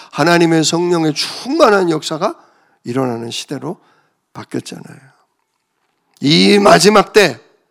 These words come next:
진짜 전 세계 팔십억에게 참복음이 증거되기를 원하는 하나님이 지금 한나와 같은 기도, 사무엘과 같이 "주여 듣겠나이다,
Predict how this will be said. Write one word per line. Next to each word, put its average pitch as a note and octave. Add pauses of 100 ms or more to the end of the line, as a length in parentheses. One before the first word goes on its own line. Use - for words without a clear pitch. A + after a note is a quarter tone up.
(520)
진짜 G3+
전 A3+
세계 A3+
팔십억에게 A3 (280)
참복음이 B3+ (360)
증거되기를 G3
원하는 D#3+
하나님이 D#3 (260)
지금 D#3
한나와 D3+
같은 C#3
기도, C3+ (480)
사무엘과 E3+
같이 D#3+ (300)
"주여 F3+
듣겠나이다, E3+